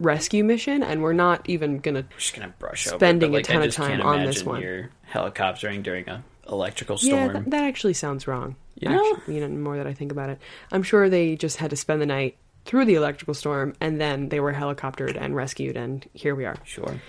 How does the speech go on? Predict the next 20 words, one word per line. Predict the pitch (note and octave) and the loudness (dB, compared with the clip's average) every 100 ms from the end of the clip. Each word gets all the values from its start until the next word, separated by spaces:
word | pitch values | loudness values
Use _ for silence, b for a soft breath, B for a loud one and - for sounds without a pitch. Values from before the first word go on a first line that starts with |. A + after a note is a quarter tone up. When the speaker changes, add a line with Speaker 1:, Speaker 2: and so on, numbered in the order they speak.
| B B B | B B B
Speaker 1:
But | G3 | 4
he | A#3 | 6
made | C#4 D4+ | 6 6
it | C4+ | 2
through. | G3+ - _ _ - - _ A3+ | 0 0 _ _ -20 -20 _ 2
After | D#4+ - F3+ | 2 4 4
that, | D3 C3 C#3 | 4 2 0
he | - G#3+ G#3+ | -2 0 2
had | G#3+ G#3 G#3 - | 2 4 4 2
a | E3+ E3 D#3+ | 2 2 2
lifelong | D3 D3 F3+ A3 F#3+ E3+ D3+ | 0 2 4 4 2 2 0
obsession | D3 C#3+ D3 D3+ D3 C#3 | -2 -4 -2 -2 -2 0
with | D3+ D3+ | 0 -2
climbing | - D3 D3 D3 C#3 C#3 | -4 -4 -2 -2 -4 -4
that | D3+ D3 | -4 -6
started | - D3+ D#3 D#3 | -2 0 2 0
in | - D3 | 0 -2
the | C#3+ | -2
nineteen | C#3 C#3 - C#3 | -2 -4 -4 -4
eighties. | C3 B2+ G#2 - | -2 -2 -4 -6